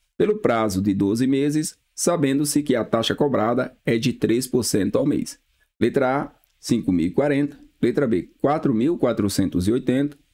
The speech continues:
letra C, três mil e seiscentos, ou letra D, dois mil oitocentos e quarenta. Bom, o primeiro passo aqui na questão é identificar que é juros simples. E ele diz aqui claramente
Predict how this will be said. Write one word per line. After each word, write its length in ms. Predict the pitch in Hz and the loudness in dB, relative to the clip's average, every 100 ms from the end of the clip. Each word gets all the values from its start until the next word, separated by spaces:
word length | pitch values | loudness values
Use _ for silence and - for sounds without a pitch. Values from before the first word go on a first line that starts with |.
| _ _ - | _ _ -2
letra 300 | 139 143 147 | 0 0 0
C, 240 | - 92 | 0 -2
três 340 | - 131 143 | 0 0 0
mil 320 | 107 104 95 - _ | 0 0 0 -4 _
e 180 | 131 170 | 0 0
seiscentos, 800 | - 95 - 117 139 - 160 - _ _ _ | 0 0 0 0 0 -2 -4 -6 _ _ _
ou 120 | 190 | -2
letra 260 | 185 165 170 | 0 0 0
D, 300 | 131 131 - - | 0 -2 -6 -4
dois 260 | 139 170 | 0 0
mil 220 | 131 123 127 | 2 2 0
oitocentos 600 | 113 127 - 110 104 107 | 0 -2 0 -2 0 -2
e 80 | 110 | 0
quarenta. 340 | 147 135 - _ _ _ _ | -2 -2 -6 _ _ _ _
Bom, 140 | 135 107 | -2 0
o 60 | |
primeiro 340 | 95 147 214 - | 0 0 -2 -2
passo 340 | 123 117 - | -2 0 0
aqui 140 | 110 | 0
na 100 | 113 | 0
questão 520 | 127 151 - 135 175 - - - | 0 0 0 0 0 -4 -14 -8
é 120 | - 170 | -2 0
identificar 560 | 180 180 165 160 117 | 0 -2 -2 0 0
que 80 | 123 | 0
é 20 | |
juros 300 | 117 117 175 | 0 0 0
simples. 400 | - 80 - 90 | 0 -2 -4 -2
E 80 | 104 | 0
ele 160 | 143 151 | 0 0
diz 240 | 120 127 | 0 0
aqui 420 | 127 123 143 - _ | 0 0 -2 -4 _
claramente 720 | 107 113 139 143 127 160 - | -2 0 0 0 0 -2 -8